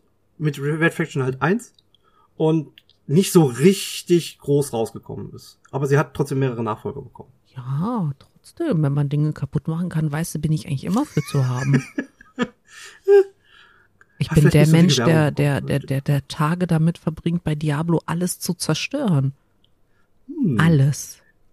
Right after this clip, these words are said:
Speaker 1: Good to know.
Speaker 2: Alles.
Speaker 1: <laughs> Ja, der Film kam allerdings, äh, zweitausenddreizehn bei uns dann auch nochmal
Speaker 2: Mhm.
Speaker 1: bei R T L zwei, glaub ich.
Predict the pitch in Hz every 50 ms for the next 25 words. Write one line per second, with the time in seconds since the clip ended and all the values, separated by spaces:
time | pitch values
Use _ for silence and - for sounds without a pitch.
0 | _ _ - 320 - - 339 - 143 160 180 190 190 190 190 190 185 185 185 180
1 | - - - - - - - - - - _ - - - - - - - - _
2 | _ _ - - - 143 - - - - - - - - - - - 190 - -
3 | - _ - - _ _ - - - - - - - - - _ _ _ - -
4 | - - - - - 196 240 302 302 277 - - - 196 190 - 240 226 226 220
5 | 214 _ - - 190 208 214 196 196 185 185 185 - - - 160 156 156 - -
6 | 147 147 139 135 135 139 139 139 131 117 113 113 110 104 - 107 95 95 98 104
7 | 98 98 98 98 95 175 165 - - 208 - - 107 101 - - - - - -
8 | 85 - - - - - _